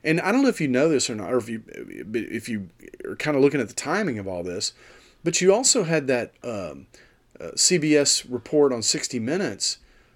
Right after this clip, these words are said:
uh, about Ray Epps. And that was an interesting kind of report because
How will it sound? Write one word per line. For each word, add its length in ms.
uh, 200
about 320
Ray 240
Epps. 520
And 260
that 120
was 120
an 80
interesting 800
kind 160
of 60
report 320
because 280